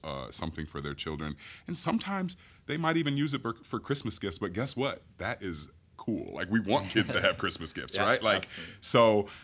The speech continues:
Speaker 1: you know, um, but it never goes for anything nefarious. It never goes for anything untoward. It goes for, like,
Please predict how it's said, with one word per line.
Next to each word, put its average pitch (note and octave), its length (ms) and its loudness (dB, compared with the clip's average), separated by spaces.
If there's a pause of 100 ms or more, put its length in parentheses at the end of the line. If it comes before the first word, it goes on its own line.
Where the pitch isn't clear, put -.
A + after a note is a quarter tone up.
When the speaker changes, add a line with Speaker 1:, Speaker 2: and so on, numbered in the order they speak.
(340)
Speaker 1:
you A2+ 160 4
know, G#2 340 4 (200)
um, E2+ 480 2 (160)
but A2 120 6
it A2+ 100 4
never B2 240 6
goes G#2 300 4
for G2 100 -4
anything F#2 440 0
nefarious. F2 580 2
It E2+ 80 -2
never F#2 220 0
goes F2 240 0
for - 80 -8
anything E2+ 360 -2
untoward. E2+ 640 -2
It F#2 140 -4
goes G2 280 0
for, D#2 280 -6 (280)
like, - 240 -12